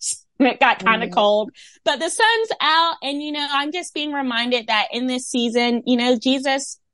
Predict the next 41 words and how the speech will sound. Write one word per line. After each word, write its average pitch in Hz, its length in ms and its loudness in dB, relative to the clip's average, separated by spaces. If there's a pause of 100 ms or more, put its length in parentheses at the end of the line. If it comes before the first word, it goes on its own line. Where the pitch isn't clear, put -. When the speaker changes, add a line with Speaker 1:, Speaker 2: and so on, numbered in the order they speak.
(280)
Speaker 1:
the 220 80 -2
best 233 260 -2
part. 208 300 4 (1400)
Sharika, 494 400 4
how 370 80 0
are 403 80 4
you 494 180 6
feeling 294 240 2
Speaker 2:
Yeah, 339 60 6
Speaker 1:
today? 302 280 4 (280)
Speaker 2:
I'm 311 360 4
doing 339 400 2
great. 220 680 2 (720)
Um, 233 720 8 (100)
I'm 220 300 2
just 226 340 2
a 196 160 -4
few 233 220 -6
days 226 340 2
shy 214 300 4
of 208 80 -4
vacation, 202 720 -4
praise 196 360 -2
the 196 100 -4
Lord, 190 300 2
and 190 160 -2
I 226 120 -2 (120)
can't 330 240 -6
wait. 240 460 0
I'm 214 240 2
so, 214 300 -2 (600)
um, 202 460 4
I'm 220 120 0
gonna 240 180 0
kick 262 220 -10
it 262 80 2
off 262 180 4
with 254 140 2
a 240 100 2
road 254 320 2
trip. 262 300 -2